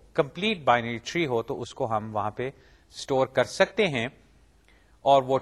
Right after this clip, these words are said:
ٹو آئی اور ٹو آئی پلس ون والی اسکیم استعمال کر کے ہم پیرنٹ کا چلڈرن کے ساتھ لنک یا چلڈرن سے واپس پیرنٹ کا لنک implicitly ارے میں رکھ لیتے ہیں، یعنی کہ ہم ایک نوڈ سے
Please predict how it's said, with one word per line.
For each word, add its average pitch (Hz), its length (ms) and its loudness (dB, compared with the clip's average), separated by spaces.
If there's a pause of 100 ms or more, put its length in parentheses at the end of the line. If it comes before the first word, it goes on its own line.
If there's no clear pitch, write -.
ٹو 190 260 4
آئی 151 320 8
اور 127 240 2
ٹو 165 200 0
آئی 139 220 8
پلس 127 320 -4
ون 156 300 0 (160)
والی 127 180 -2
اسکیم 156 500 -8
استعمال 117 520 -4
کر 175 160 4 (100)
کے 117 180 -4 (420)
ہم 131 160 0 (140)
پیرنٹ 170 520 0
کا 131 320 2 (240)
چلڈرن 143 440 -2
کے 131 120 -6
ساتھ 113 340 -2
لنک 127 300 -6 (340)
یا 113 460 4 (420)
چلڈرن 180 420 2
سے 151 200 -2
واپس 120 460 0
پیرنٹ 120 280 -4
کا 117 120 0
لنک 120 460 -6 (360)
implicitly 180 800 0 (100)
ارے 139 240 2
میں 113 220 -6 (200)
رکھ 156 280 2
لیتے 117 260 -2
ہیں، 151 140 -4
یعنی 139 300 -6
کہ 123 200 -8
ہم 113 300 -4 (520)
ایک 135 300 -2
نوڈ 147 360 2
سے 131 240 -2